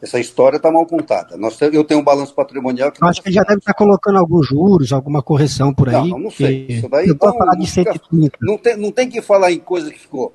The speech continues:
Speaker 1: tá certo? Ah, nós ficamos com resta a pagar de cento e trinta e dois milhões ou cento e trinta e seis milhões. Ponto. Calote no Ipred nós não demos.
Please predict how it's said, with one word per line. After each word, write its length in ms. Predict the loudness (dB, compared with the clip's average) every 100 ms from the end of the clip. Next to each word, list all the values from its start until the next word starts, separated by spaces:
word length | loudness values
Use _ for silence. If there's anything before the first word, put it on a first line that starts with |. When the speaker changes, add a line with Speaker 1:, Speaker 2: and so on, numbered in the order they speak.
| _
Speaker 1:
tá 120 | -14
certo? 400 | 0 0 0 -4 -20 _ _ _ _ _
Ah, 360 | -2 0 2 -2
nós 160 | -6 -8
ficamos 300 | -6 -6 -2
com 80 | -2
resta 180 | -2
a 20 | -2
pagar 220 | 0 0
de 100 | -2
cento 260 | -8 -8
e 20 | -8
trinta 240 | -6 -4
e 60 | -2
dois 200 | -2 -2
milhões 320 | -4 -4 -6
ou 60 |
cento 160 | -10 -12
e 20 |
trinta 220 | -12 -16
e 20 | -12
seis 220 | -10 -10
milhões. 340 | -12 -14 -8
Ponto. 240 | -6 -6 -8 _ _
Calote 340 | 2 4 2 -4
no 80 | -10
Ipred 280 | -6 -8 -6
nós 180 | -8 -8
não 100 | -10
demos. 540 | -12 -14 -20 -20